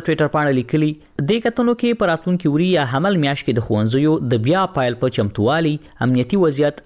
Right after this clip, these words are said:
له داعش سره د مبارزې او د خپل سر ونیونو د درېدو په ګډون په پراخو موضوعاتو بحثونه شوي. د افغانستان لپاره د متحده ایالاتو دا لوړ پوړی چارواکی وایي، طالبانو سره یې خبرې پرېکندوي او یو څرګند پیغام یې اورېدلی چې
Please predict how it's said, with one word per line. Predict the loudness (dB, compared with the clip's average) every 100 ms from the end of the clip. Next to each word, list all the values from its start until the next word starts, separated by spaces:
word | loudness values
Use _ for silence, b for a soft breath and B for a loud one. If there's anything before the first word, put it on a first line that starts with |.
| -4
له | 0
داعش | 0 0 0
سره | 0
د | 0
مبارزې | 0 0 0 0 0 0 -2
او | -2 -2
د | -2
خپل | -2 0
سر | 0 0
ونیونو | 0 0 0 0
د | 0
درېدو | 0 0 0 0
په |
ګډون | -2 -2 -8 -12 -16 -4
په | -2 0
پراخو | -2 -2 -2 0
موضوعاتو | -2 0 0 0 -2 -2
بحثونه | -2 -4 -4
شوي. | -4 -8 -10 B B -2
د | 0
افغانستان | 0 0 0 0
لپاره | 0 0
د | 0
متحده | 0 0 0 0
ایالاتو | 0 0 0 0 0
دا | 0
لوړ | 0 0
پوړی | 0 0 0
چارواکی | 0 0 0 0 0
وایي، | 0 -4 B B -2
طالبانو | 0 0 -2 -2
سره | 0
یې | 0 0
خبرې | 0 0 0 0
پرېکندوي | -2 0 -4 -2 -4 -8 -6
او | 0 2
یو | 0
څرګند | -2 -2 0 0 0
پیغام | 0 0 0 0
یې | 0
اورېدلی | 0 2 0
چې | 0